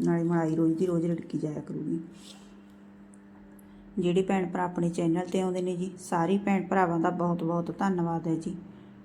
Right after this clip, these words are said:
ਆਪਣਾ ਸਾਥ ਤੇ ਸਪੋਰਟ ਇਸੇ ਤਰ੍ਹਾਂ ਬਣਾਈ ਰੱਖਣਾ ਤੇ ਸੋਹਣੇ ਸੋਹਣੇ ਕੁਮੈਂਟ ਵੀ ਕਰਦੇ ਰਹਿਣਾ ਜੀ। ਬਹੁਤ ਪਿਆਰੀ YouTube ਫੈਮਿਲੀ ਆ ਆਪਣੀ,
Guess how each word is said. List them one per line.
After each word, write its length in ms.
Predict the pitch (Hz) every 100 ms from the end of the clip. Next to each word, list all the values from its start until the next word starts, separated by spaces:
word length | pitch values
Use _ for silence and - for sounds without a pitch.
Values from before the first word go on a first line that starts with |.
| -
ਆਪਣਾ 280 | 170 180 185
ਸਾਥ 320 | - 165 160
ਤੇ 140 | 170
ਸਪੋਰਟ 360 | 170 - 165 165
ਇਸੇ 200 | 160 160
ਤਰ੍ਹਾਂ 200 | 165 165
ਬਣਾਈ 260 | 160 160
ਰੱਖਣਾ 320 | 160 160 165 185 - -
ਤੇ 80 |
ਸੋਹਣੇ 260 | 175 170 170
ਸੋਹਣੇ 260 | 170 175 175
ਕੁਮੈਂਟ 340 | 160 170 170
ਵੀ 120 | 175
ਕਰਦੇ 360 | 175 175 160 160
ਰਹਿਣਾ 260 | 160 175
ਜੀ। 120 | 175 175 - - - - - - - - -
ਬਹੁਤ 260 | 175 175
ਪਿਆਰੀ 480 | - 180 170 165 165
YouTube 280 | 170 196 190
ਫੈਮਿਲੀ 400 | 202 170 170 170
ਆ 40 |
ਆਪਣੀ, 300 | 165 - 180